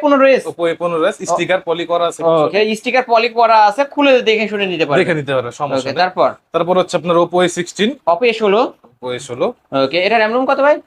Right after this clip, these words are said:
Speaker 2: এটা হচ্ছে আপনার চার চৌষট্টি।
Speaker 1: চার চৌষট্টি ডিভাইস, আজকে কত রাখবেন?
Speaker 2: পাঁচ হাজার টাকা only।
Speaker 1: Only পাঁচ?
Speaker 2: Only পাঁচ।
Speaker 1: Only পাঁচ হাজার টাকায় কিন্তু ভিউয়ার্স এই যে দেখতে পাচ্ছেন Oppo এ ষোলো। তারপরে?
Speaker 2: তারপর হচ্ছে আপনার Oppo এফ ইলেভেন।
Speaker 1: Oppo এফ ইলেভেন।
Speaker 2: Oppo
Speaker 1: হুম।
Speaker 2: এফ ইলেভেন।
Speaker 1: ওকে।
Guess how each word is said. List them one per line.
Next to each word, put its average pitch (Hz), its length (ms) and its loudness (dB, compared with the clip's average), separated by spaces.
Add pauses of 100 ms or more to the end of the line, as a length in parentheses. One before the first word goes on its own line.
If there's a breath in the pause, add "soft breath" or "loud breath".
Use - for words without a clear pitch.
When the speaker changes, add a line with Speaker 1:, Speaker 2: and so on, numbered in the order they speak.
(160)
Speaker 2:
এটা 160 180 0
হচ্ছে - 180 -2
আপনার 180 220 -6
চার 208 120 2
চৌষট্টি। 175 380 -4
Speaker 1:
চার 220 220 2
চৌষট্টি 202 320 -2
ডিভাইস, 170 260 0
আজকে 208 200 -2
কত 233 120 2
রাখবেন? 247 400 0
Speaker 2:
পাঁচ 214 220 0
হাজার 165 220 -2
টাকা 131 180 -2
only। 123 160 -6
Speaker 1:
Only 202 220 0
পাঁচ? 233 340 2
Speaker 2:
Only 151 220 -6
পাঁচ। 127 180 -2
Speaker 1:
Only 240 420 2
পাঁচ 247 200 2
হাজার 240 200 2
টাকায় 226 220 0
কিন্তু 202 280 -2
ভিউয়ার্স 180 340 0
এই 190 200 0
যে 170 80 -6
দেখতে 180 260 -4
পাচ্ছেন 196 260 -2
Oppo 190 320 2
এ 214 120 2
ষোলো। 185 280 -2 (400)
তারপরে? 196 360 0
Speaker 2:
তারপর 160 120 2
হচ্ছে 156 200 -4
আপনার 160 180 -2
Oppo 175 300 -2
এফ 165 180 2
ইলেভেন। 180 300 -4 (240)
Speaker 1:
Oppo 165 200 2
এফ 233 180 2
ইলেভেন। 190 320 0 (240)
Speaker 2:
Oppo 226 220 -16
Speaker 1:
হুম। 151 120 -2
Speaker 2:
এফ 226 60 -4
ইলেভেন। 135 300 -6 (380)
Speaker 1:
ওকে। 139 240 -2